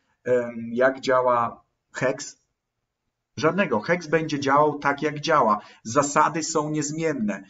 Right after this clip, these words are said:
E, kontrakt jest zamknięty. Nie można tam już nic zmanipulować. Działa na sieci Ethereum w taki sposób, jak sieć Ethereum działa, a więc wykorzystuje Ethereum jako, jako, jako swojego, e,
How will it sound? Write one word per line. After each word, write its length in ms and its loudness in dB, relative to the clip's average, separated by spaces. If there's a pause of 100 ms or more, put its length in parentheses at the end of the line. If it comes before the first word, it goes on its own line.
(260)
E, 140 -2
kontrakt 720 -2 (300)
jest 200 2
zamknięty. 760 -2
Nie 120 -2
można 320 0
tam 220 0
już 220 -2
nic 320 -4
zmanipulować. 1160 -2 (1900)
Działa 320 6
na 120 0
sieci 400 -2
Ethereum 400 -2
w 60 -14
taki 260 -2
sposób, 380 -4
jak 180 2
sieć 280 -2
Ethereum 360 -4
działa, 280 -2
a 80 -4
więc 300 -6 (300)
wykorzystuje 680 0
Ethereum 420 -4
jako, 560 -4 (840)
jako, 460 0
jako 280 -2
swojego, 640 0 (400)
e, 180 -2